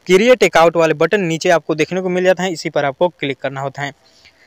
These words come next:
जैसे ही आप यहाँ पर क्लिक करते हैं तो आपको यहाँ पर दो ऑप्शन शो करते हैं, for my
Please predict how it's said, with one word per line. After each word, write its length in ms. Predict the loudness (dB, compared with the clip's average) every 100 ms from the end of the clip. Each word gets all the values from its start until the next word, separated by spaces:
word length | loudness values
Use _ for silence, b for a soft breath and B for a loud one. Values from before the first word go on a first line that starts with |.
| b
जैसे 300 | 0 2 2
ही 80 | 4
आप 220 | 4 2
यहाँ 160 | 2 0
पर 140 | 0
क्लिक 280 | -4 -4 0
करते 220 | 0 2
हैं 120 | 0
तो 100 | 2
आपको 260 | 2 2 0
यहाँ 140 | -2
पर 160 | 0 -2
दो 160 | 2 2
ऑप्शन 220 | 2 -4
शो 160 | -2 0
करते 280 | 0 2 0
हैं, 160 | 0 -2 b b b
for 140 | 4 4
my 180 | 4